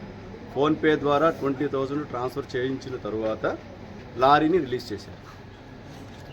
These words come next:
లారీ మీద కేసు రిజిస్టర్ చేయలేదు. PhonePe చేసింది వీడియో రికార్డింగ్ ఉంది, అంతా చేసిన తర్వాత చేశారు. తర్వాత మేము ఈరోజు మార్నింగ్ వచ్చిన తర్వాత ముగ్గురు, ఆ, మాకు ఎవరైతే అమౌంట్ రిసీవ్ చేసినటువంటి వ్యక్తి కార్తీక్,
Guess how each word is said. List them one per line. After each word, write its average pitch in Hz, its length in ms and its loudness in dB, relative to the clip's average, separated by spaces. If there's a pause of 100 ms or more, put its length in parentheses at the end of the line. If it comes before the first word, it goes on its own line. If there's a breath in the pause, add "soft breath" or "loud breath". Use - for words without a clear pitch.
లారీ 131 280 4
మీద 139 200 2
కేసు 131 460 -2
రిజిస్టర్ 131 340 -4
చేయలేదు. 139 400 4 (880)
PhonePe 143 240 4
చేసింది 139 440 0
వీడియో 131 280 4
రికార్డింగ్ 135 440 2
ఉంది, 143 260 0 (600)
అంతా 139 380 0
చేసిన 131 240 -2
తర్వాత 131 440 -4
చేశారు. - 560 -6
తర్వాత 139 220 -2
మేము 143 320 2
ఈరోజు 131 540 2 (600)
మార్నింగ్ 123 680 2
వచ్చిన 117 220 -4
తర్వాత 135 200 -2
ముగ్గురు, 120 460 0
ఆ, 107 420 0
మాకు 107 200 -6
ఎవరైతే 120 520 0 (560)
అమౌంట్ 131 280 2
రిసీవ్ 131 240 -2
చేసినటువంటి 117 580 -2
వ్యక్తి 110 260 -4
కార్తీక్, 113 600 -4